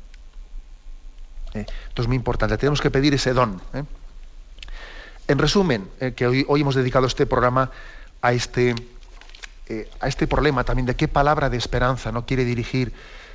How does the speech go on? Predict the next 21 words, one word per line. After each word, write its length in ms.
la 100
Iglesia 360
a 20
las 140
personas 420
que 80
han 80
abortado, 500
¿no? 160
Concluye 460
de 100
nuevo 300
con 120
ese 140
texto 260
de 80
Jeremías 580
treinta 320
y 80
uno 160
quince. 380